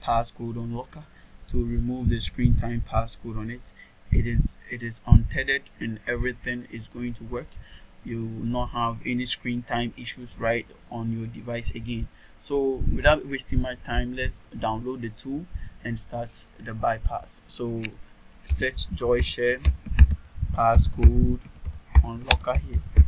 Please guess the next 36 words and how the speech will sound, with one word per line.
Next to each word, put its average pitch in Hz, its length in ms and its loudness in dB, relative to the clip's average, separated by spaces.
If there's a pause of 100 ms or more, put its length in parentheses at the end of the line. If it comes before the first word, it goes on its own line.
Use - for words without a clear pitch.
(1040)
in 123 80 -6
your 113 100 -4
favorite 127 420 -4
browser. 117 380 4 (2000)
So 120 140 -6
once 135 540 -2 (1200)
the 117 140 -4
results 117 480 -2
have - 120 -14
shown, 143 360 -6 (340)
just 131 240 -8
click - 320 -6
on 113 200 -2
this 139 200 8
JoyShare 123 460 -2
passcode 117 480 0
unlocker 120 500 -8 (480)
and 120 180 -2
then 117 300 4
click 131 220 2 (120)
on 117 380 -6 (220)
this. 139 400 -6 (160)
If 139 160 -4
you 127 80 0
have 123 180 6
the 117 80 -2
Mac, 117 400 0 (420)
you 120 80 -14
can 117 320 -6
use 127 240 -8
the 117 80 -6
Mac 123 220 -2
version. 117 500 -6
If 127 140 -10
you 117 140 -6
have, 120 220 4